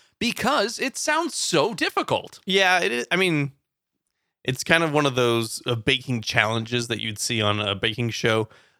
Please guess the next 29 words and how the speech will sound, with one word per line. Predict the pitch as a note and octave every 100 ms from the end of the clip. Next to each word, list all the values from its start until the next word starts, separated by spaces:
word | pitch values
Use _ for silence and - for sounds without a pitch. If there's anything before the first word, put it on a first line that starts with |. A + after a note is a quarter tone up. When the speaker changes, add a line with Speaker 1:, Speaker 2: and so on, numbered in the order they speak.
| -
Speaker 2:
where | A2+ G#2+ G2+ G2 G2 -
they | A2+ C#3
have | A#3 E4+
to |
be | B3 A#2
kinda | - D#3 A#2+ G#2+ F#2+
skilled | - - - C3 B2 G#2+
bakers | - G#2+ G#2+ G2 -
to | - G2+ G2 -
really | B2 A#2
pull | - A2+
it | G2+
off | G2+ -
well. | G2+ F#2 F2 _ _ _ _ _ _ _ _
Um, | A2 G#2 G2 G2 G2+
I | B2+ C3+ D3+
included | C#3 G#3 A3+ C3
a |
picture. | G#2+ C3+ -
I | G#2+
don't |
know | G#2
if | G2+
you, | G2 F2+ _
you | A#2+ A2 -
can | G2+
see | - A2+
it | G#2
here. | G#2 F#2+